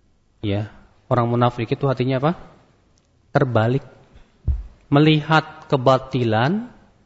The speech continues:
dalam bentuk kebenaran. Dan melihat kebenaran dalam bentuk kebatilan. Akibat kemunafikan mereka. Dan ini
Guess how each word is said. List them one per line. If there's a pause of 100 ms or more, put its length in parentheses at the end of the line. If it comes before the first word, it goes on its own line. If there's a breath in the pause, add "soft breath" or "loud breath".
(160)
dalam
bentuk (320)
kebenaran. (1200)
Dan
melihat
kebenaran
dalam
bentuk (760)
kebatilan. (440)
Akibat
kemunafikan
mereka. (1800)
Dan
ini